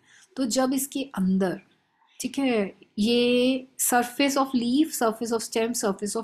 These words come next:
roots पे प्रेजेंट होते हैं। तो इसमें क्या होता है कि जो ओपनिंग और क्लोजिंग है स्टोमेटल, स्टोमेटा की, ठीक है, उसमें वो कैसे होती है? जब इसके अंदर पानी आता है,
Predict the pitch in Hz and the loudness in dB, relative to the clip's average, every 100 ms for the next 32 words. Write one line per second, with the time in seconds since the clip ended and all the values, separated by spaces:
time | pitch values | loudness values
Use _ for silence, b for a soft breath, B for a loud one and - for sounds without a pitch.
0 | - 196 190 - 240 190 139 - 147 - | -2 -2 -2 -2 -2 -2 -4 -8 -12 -18
1 | - 143 - 202 196 240 226 220 202 190 | -18 -14 -2 -2 0 -4 -2 0 0 -2
2 | 202 262 - B B B - 269 294 311 | -6 -6 -10 B B B -2 4 6 4
3 | - B B B B 190 269 269 - 240 | 0 B B B B 0 0 0 0 2
4 | 233 - 262 285 302 285 254 233 247 269 | 2 2 2 4 2 4 2 2 2 4
5 | 254 185 - - - 233 202 190 190 180 | 2 2 -4 -6 -2 2 2 2 0 -2
6 | - _ _ - - 240 214 170 170 170 | -4 _ _ -10 -4 -2 0 -2 -4 -6
7 | 214 302 370 B B B - 262 311 240 | -2 -2 -2 B B B -8 -2 0 0
8 | 165 202 - _ _ _ b b 262 - | 0 -6 -10 _ _ _ b b -2 0
9 | 277 311 339 339 - 240 254 269 269 285 | 0 2 2 -2 -8 -6 0 0 2 2
10 | 202 175 143 143 214 240 262 - 262 285 | 2 0 -8 -6 -4 -2 -4 -2 -2 -2
11 | - 233 208 226 240 196 165 139 - | 0 2 4 2 -2 -4 -6 -14 -18